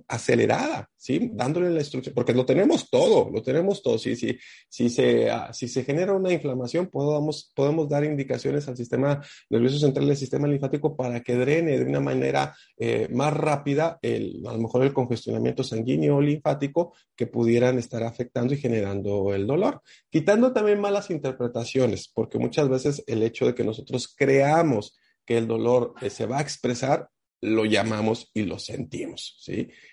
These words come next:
Y bueno, aquí podemos dar una, una larga cátedra de dónde proviene el dolor. El dolor proviene de la mente, de la emoción, de la energía,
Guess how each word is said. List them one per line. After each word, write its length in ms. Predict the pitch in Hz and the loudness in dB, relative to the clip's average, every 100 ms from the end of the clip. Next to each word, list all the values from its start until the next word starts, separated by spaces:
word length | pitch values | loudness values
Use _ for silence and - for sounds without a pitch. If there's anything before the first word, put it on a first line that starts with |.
| _ - | _ 0
Y 80 | |
bueno, 300 | 127 180 113 - | 4 4 2 -2
aquí 240 | 113 131 | 0 0
podemos 340 | 123 127 127 120 | 4 4 4 4
dar 140 | 117 | 4
una, 300 | 123 123 117 | 4 2 0
una 180 | 123 120 | -2 0
larga 480 | 117 113 113 120 - | 2 2 2 -2 -4
cátedra 720 | 120 117 - 113 104 107 - _ _ | -4 -4 0 0 0 -2 -6 _ _
de 140 | 101 104 | -4 -2
dónde 260 | 110 113 | -2 -4
proviene 380 | 117 107 107 110 | -2 -2 -2 -2
el 100 | 104 | -2
dolor. 300 | 98 98 98 | -2 -2 -4
El 100 | 95 | -4
dolor 240 | 50 53 - | -4 -4 -4
proviene 300 | 113 110 110 | -4 -4 -4
de 60 | |
la 120 | 104 | -4
mente, 340 | 104 107 110 95 | -6 -6 -4 -4
de 60 | |
la 80 | 87 | -4
emoción, 460 | 87 92 - 107 95 | -6 -6 -2 0 0
de 100 | 82 | -2
la 80 | 78 | -4
energía, 600 | 85 101 - 101 87 | -8 -10 -4 -2 -2